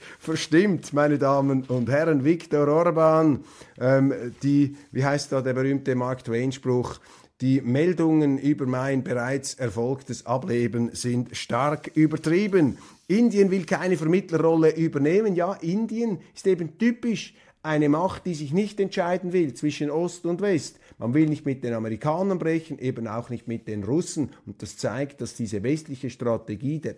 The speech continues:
Isolation Russlands und Chinas, die geht nicht auf. Man kann in der heutigen Welt solche Mächte nicht so einfach isolieren. Das ist Selbstüberschätzung, Hybris, Kolonialherrengehabe. Wir sind die Demokratie,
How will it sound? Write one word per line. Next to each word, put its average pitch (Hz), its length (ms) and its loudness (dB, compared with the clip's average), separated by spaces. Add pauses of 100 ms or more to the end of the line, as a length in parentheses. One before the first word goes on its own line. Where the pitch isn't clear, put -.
Isolation 165 1080 0 (260)
Russlands 156 600 0
und 123 120 -4
Chinas, 170 480 -2 (260)
die 151 120 -8
geht 175 320 -6
nicht 196 260 -6
auf. 220 400 -6 (280)
Man 214 200 -4
kann 220 320 0
in 214 140 -4
der 190 160 2
heutigen 202 480 0
Welt 202 340 2 (120)
solche 185 420 2
Mächte 180 540 0 (180)
nicht 180 340 2
so 190 120 -4
einfach 170 460 -2
isolieren. 170 480 0
Das 165 140 -4
ist 180 240 -6
Selbstüberschätzung, 165 1400 -2
Hybris, 208 640 -2 (240)
Kolonialherrengehabe. 120 1800 -4 (260)
Wir 127 280 -6
sind 131 340 -4
die 131 120 -6
Demokratie, 131 880 -2